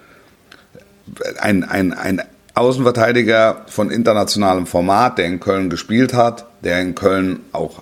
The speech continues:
herausgeragt ist, der dann Kapitän war, et cetera. Also klar, der, der, jetzt hast du es auf den Positionen nicht so dicke. So, dann ist Hector plötzlich Nationalspieler, also ist Hector Nationalspieler. Und alle sagen, ja, klar, ist ja ein guter, <laughs> ist ja auch ein guter, so.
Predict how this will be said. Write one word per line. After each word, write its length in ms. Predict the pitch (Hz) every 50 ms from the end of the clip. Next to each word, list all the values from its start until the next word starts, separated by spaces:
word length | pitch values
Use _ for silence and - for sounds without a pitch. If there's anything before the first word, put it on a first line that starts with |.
| -
herausgeragt 1160 | - - 85 85 92 107 117 143 156 156 - - - 127 113 110 110 107 117 127 131 - - -
ist, 460 | - 123 131 123 - - - - - _ _ _ _ -
der 120 | - 85
dann 160 | 82 85 90 90
Kapitän 680 | - 87 82 98 104 - - 123 127 135 139 139 127
war, 300 | 113 110 113 117 110 87
et 100 | 92 -
cetera. 520 | - 110 101 104 107 98 92 95 95 95
Also 280 | - - 87 85 90 85
klar, 380 | - - 104 101 104 107 92
der, 100 | 85 85
der, 320 | 85 90 92 - 98 90 98
jetzt 160 | 95 - -
hast 180 | 95 - - -
du 40 | 90
es 60 | 90
auf 120 | 101 90
den 200 | - 104 95 98
Positionen 560 | 90 101 98 92 92 87 - - 104 98 98 95
nicht 140 | 98 95
so 100 | - 104
dicke. 400 | - - 151 156 143 151 143 139 - - - - - - - - - - - - - - - - - - - - - - - - - - _ - - - - -
So, 200 | - 113 107 107
dann 300 | - 110 110 110 110 117 -
ist 200 | - - - -
Hector 320 | 95 101 - - 113 101
plötzlich 280 | 104 98 95 - 101 87
Nationalspieler, 580 | 85 85 - 85 78 73 73 - - 71 -
also 180 | - 80 80 90
ist 180 | 92 90 - -
Hector 220 | 87 - - 90
Nationalspieler. 720 | 90 90 - - 92 82 85 80 - - 64 62 60 57
Und 240 | - 82 87 - - - -
alle 180 | - 87 90
sagen, 380 | 87 87 90 95 101 98 - -
ja, 200 | 80 80 90 104 110
klar, 580 | - - - - - 135 139 - - - - _ _ -
ist 180 | - - -
ja 60 | - -
ein 80 | 85 87
guter, 340 | 139 - - 71 67 67 - - - -
<laughs> 180 | 85 - 156
ist 120 | 160 139 -
ja 80 | -
auch 60 | 135
ein 100 | 104 92
guter, 320 | 90 95 87 78 76 76 76
so. 280 | 76 92 80 73 -